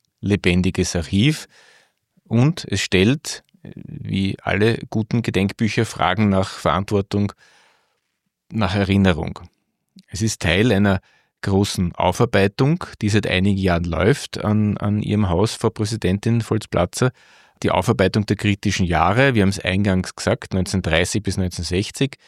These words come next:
Sie sprechen oft von Verantwortung, äh, eine Verantwortung, die nie aufhört. Ähm,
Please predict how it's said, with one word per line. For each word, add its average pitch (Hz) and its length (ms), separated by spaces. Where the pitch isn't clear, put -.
Sie 120 220
sprechen 107 480
oft 104 260
von 110 260
Verantwortung, 135 920
äh, - 260
eine 101 220
Verantwortung, 101 520
die 101 120
nie 95 160
aufhört. - 760
Ähm, 107 540